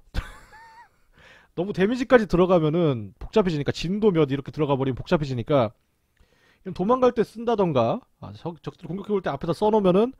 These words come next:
이제 파티 싸움을 하면은 파티원들에게 도움이 된다는 거. 시식이죠. 광역으로. 근데 같은 파티원도 넘어진다는 거. 쓰기 나름이라는 거. 케바케라는 거.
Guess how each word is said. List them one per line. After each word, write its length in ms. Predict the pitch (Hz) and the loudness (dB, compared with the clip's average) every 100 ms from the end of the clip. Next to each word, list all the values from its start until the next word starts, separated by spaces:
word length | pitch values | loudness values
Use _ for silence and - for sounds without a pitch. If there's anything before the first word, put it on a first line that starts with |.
| _ _ _ _ - | _ _ _ _ -20
이제 100 | - | -8
파티 340 | 254 - 277 | -6 0 2
싸움을 400 | 262 240 220 214 | 8 10 10 10
하면은 440 | 196 180 202 285 - _ _ _ - | 10 8 4 2 -4 _ _ _ 0
파티원들에게 840 | 240 - 247 214 185 156 165 247 - - | 0 6 6 8 6 6 4 -2 -4 -2
도움이 260 | 170 208 151 | 2 2 4
된다는 340 | 135 139 127 | 2 2 0
거. 200 | 120 190 - - | -2 -6 -10 -6
시식이죠. 540 | 247 285 214 156 214 - - _ _ _ - | -4 0 2 2 2 -2 -20 _ _ _ -4
광역으로. 460 | - 175 143 139 214 | 2 4 4 0 -2
근데 320 | 175 190 226 | -2 -2 -2
같은 280 | - - 180 | -6 -8 -2
파티원도 340 | 208 214 196 | 0 0 0
넘어진다는 580 | 151 143 131 127 117 107 | 2 2 0 0 -2 -4
거. 300 | 101 107 190 _ _ _ _ | -8 -8 -10 _ _ _ _
쓰기 320 | - 254 247 | -10 -6 -2
나름이라는 540 | 208 147 147 135 123 113 | 2 2 0 -2 -4 -6
거. 240 | 113 180 - | -8 -10 -8
케바케라는 600 | 226 214 - 165 135 120 | -4 -4 -2 -6 -6 -8
거. 280 | 113 160 | -10 -12